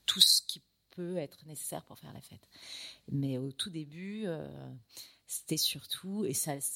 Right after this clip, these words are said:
on a essayé de maintenir ça depuis le départ, c'est un site pour rendre service aux mamans, euh,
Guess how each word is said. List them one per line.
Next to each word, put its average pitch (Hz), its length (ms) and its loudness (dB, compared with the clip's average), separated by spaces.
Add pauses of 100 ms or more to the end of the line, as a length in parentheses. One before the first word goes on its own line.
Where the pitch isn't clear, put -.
on 147 100 -10
a 139 80 -6
essayé 165 260 -2
de 165 60 -6
maintenir 151 420 -8
ça - 200 -2
depuis - 220 -12
le 131 80 -20
départ, 170 520 -8
c'est - 220 -8
un 127 80 -16
site - 320 -6
pour 156 160 -18
rendre 143 160 -16
service - 520 -4 (120)
aux 151 160 -4
mamans, 139 340 -4 (320)
euh, - 20 -18